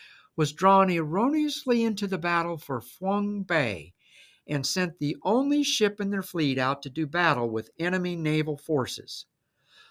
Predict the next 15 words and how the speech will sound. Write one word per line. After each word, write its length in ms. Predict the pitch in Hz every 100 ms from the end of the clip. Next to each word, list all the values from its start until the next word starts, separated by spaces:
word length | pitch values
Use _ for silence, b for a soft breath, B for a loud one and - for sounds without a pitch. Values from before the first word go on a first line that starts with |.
| b
Blown 340 | 165 247 302 311
to 80 |
smithereens 760 | 269 247 247 247 220 156 151 156
before 380 | 147 - 160 165
the 100 | 147
crew 480 | - 202 175 143 143
even 260 | 190 240 220
had 180 | 214
a 60 | 185
chance 360 | - 185 170 -
to 100 | 147
put 220 | 175 175
down 200 | 165 156
their 120 | 139
centerboard, 760 | - 185 175 107 107 110 110